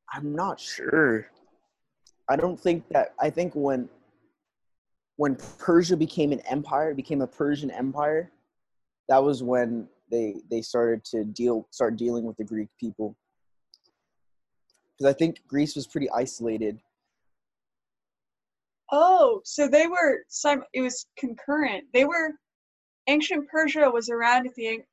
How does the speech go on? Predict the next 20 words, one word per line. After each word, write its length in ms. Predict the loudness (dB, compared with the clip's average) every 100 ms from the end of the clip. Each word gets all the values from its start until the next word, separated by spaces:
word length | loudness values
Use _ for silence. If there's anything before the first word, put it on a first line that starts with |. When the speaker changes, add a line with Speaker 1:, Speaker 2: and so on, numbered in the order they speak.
| -10
Speaker 2:
at 100 | -10
the 60 | -10
time 300 | -6 -4 -6
of 60 |
ancient 380 | -10 -12 -16 -20
Greece? 500 | -14 -12 -12 -14 -20 _ _ _ _ _ _ _ _ _ _ _ -2
Speaker 1:
Yeah. 260 | 2 2 0 -10 _ _ _ _
It, 180 | -10 -10 -12 -4
yeah. 260 | 0 0 -4 _ _ _ _ _ _ _ _ _ _ _
The, 80 | -6 -4 -6
the 60 | -6
Speaker 2:
Oh. 40 | 0
Speaker 1:
Persian 280 | 0 0
Empire 400 | -2 -2 2 2 2
existed 540 | -2 -8 -8 -12 -12
when 160 | -8 -8
Plato 360 | -2 0 0
was 120 | -2 -2
alive. 420 | -4 -4 -4
Th-, 80 | -10